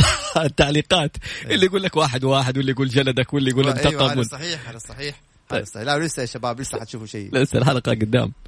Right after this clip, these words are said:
Speaker 2: إيه.
Speaker 1: طيب، جميل. هيقول لك: "أبو أحمد ما شاء الله من الخيصومة"، يقول
Speaker 2: أيوة.
Speaker 1: يقول: "هذه هجمة مباغتة".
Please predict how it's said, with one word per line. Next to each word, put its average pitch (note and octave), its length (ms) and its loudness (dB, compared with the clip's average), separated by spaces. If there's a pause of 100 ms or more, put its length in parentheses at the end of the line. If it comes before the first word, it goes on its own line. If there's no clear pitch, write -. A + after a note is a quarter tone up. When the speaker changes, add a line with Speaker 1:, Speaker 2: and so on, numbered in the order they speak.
Speaker 2:
إيه. A2+ 200 -4 (180)
Speaker 1:
طيب، A#2+ 200 4
جميل. B2 460 4
هيقول A2+ 440 4
لك: B2+ 140 -4
"أبو A#2+ 320 4
أحمد B2 320 2
ما A#2 100 4
شاء A2+ 120 2
الله B2 160 4
من A2 100 2
الخيصومة"، A#2 720 2
يقول B2 480 2
Speaker 2:
أيوة. C3 320 -4 (160)
Speaker 1:
يقول: A#2+ 260 4
"هذه C3 280 4
هجمة B2 220 4
مباغتة". A2 560 2